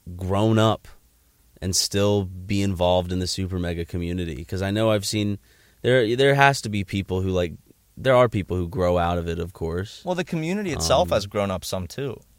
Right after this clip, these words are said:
Speaker 2: I know people just laughed at that, but what I'm saying is, like, when we started Super Mega, it was Markiplier fans mainly, and the fan base of Super Mega was, was very, very young. And then we started acquiring more of a bit of an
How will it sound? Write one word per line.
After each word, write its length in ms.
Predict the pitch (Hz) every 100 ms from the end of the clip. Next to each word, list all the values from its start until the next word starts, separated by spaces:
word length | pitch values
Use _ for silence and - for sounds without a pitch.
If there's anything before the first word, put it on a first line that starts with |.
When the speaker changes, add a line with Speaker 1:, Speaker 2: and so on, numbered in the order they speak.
| -
Speaker 2:
I 60 | 107
know 120 | 101
people 260 | - 98 98
just 220 | 92 - -
laughed 300 | 101 101 -
at 100 | -
that, 240 | - 85
but 160 | - 107 113
what 100 | 117
I'm 120 | 107
saying 340 | - 139 139
is, 140 | 113 104
like, 260 | 107 98 - - - - - _
when 180 | 123 151
we 80 | 139
started 680 | - - 143 156 143 120 - -
Super 340 | - 120 113
Mega, 420 | 110 104 107 107 -
it 200 | - 110
was 180 | 107 101
Markiplier 800 | 104 120 151 - 98 104 92 90
fans 400 | - 92 90 -
mainly, 500 | 95 90 90 90 -
and 360 | 107 110 104 92
the 120 | 98
fan 280 | - 135 151
base 180 | 131
of 100 | 107
Super 200 | - 135
Mega 200 | 127 101
was, 160 | 95 90
was 200 | 107 98
very, 420 | 92 104 131 135
very 320 | 107 110 107
young. 460 | 98 101 113 104 95 _ _ - _ _ _ 110
And 580 | 117 113 107 104 - -
then 360 | 120 110 127 127
we 120 | 113
started 300 | 107 120 113
acquiring 480 | 110 - 110 107 107
more 220 | 104 104
of 80 | 98
a 40 |
bit 140 | 92 104
of 60 |
an 80 | 98